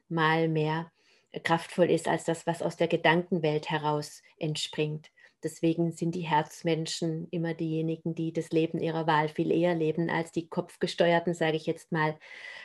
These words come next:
ähm, Mentaltheoretiker. Es ist wunderbar, ich habe überhaupt nichts gegen Mentaltraining, ich habe da auch schon Kurse gegeben,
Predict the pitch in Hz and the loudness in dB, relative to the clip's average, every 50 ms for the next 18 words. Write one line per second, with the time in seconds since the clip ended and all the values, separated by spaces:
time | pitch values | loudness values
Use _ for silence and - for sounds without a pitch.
0 | - - 175 170 160 160 160 160 165 - - - 180 175 170 170 - 165 170 165 | -8 -4 -2 -2 0 0 0 -2 -2 -4 0 2 4 4 4 2 0 2 4 6
1 | 160 175 190 208 214 214 - - - 196 185 185 180 170 175 175 190 180 185 180 | 6 8 6 6 4 2 0 4 4 6 6 6 4 2 4 2 2 4 6 6
2 | 175 170 175 170 - 170 170 180 185 196 190 180 - 160 160 165 165 - 170 - | 6 6 4 -2 -4 -2 0 2 4 4 2 4 2 2 2 2 0 -2 -4 -6
3 | 170 165 - 156 156 156 151 - - 175 180 - - - 175 175 175 170 165 160 | -4 -4 -2 -2 -2 -2 -2 -2 -4 -4 -4 -6 -4 -2 -2 -2 0 -2 -2 -4
4 | 165 - - 160 165 170 170 180 175 175 175 175 175 170 - 165 170 - 170 170 | -4 -2 0 0 0 0 0 0 0 0 0 0 -2 -2 -4 -4 -2 0 0 0
5 | - - - - 170 170 - - 196 190 190 185 175 180 165 160 - 156 156 160 | 0 -2 -4 -6 -6 0 4 4 4 4 4 0 -2 -2 -2 0 0 0 0 2
6 | 180 185 190 190 | 0 0 0 -2